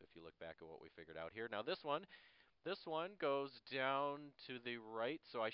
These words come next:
should get a negative number. If you don't get a negative number, you d-, you've done something wrong here. So let's find our points, okay? I'm gonna go with this point right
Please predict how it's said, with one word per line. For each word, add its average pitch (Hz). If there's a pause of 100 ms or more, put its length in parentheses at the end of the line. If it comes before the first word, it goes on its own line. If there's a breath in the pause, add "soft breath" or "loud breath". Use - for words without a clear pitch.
should 214
get 180
a 180
negative 151
number. 139
If -
you 113
don't 120
get 135
a 123
negative 120
number, 113
you 98
d-, 98
you've 95
done 95
something 92
wrong 95
here. 85 (540 loud breath)
So 120
let's 147
find 170
our 185
points, 127 (400)
okay? 123
I'm 120
gonna 123
go 117
with 110 (400)
this 139
point 143 (960 soft breath)
right 117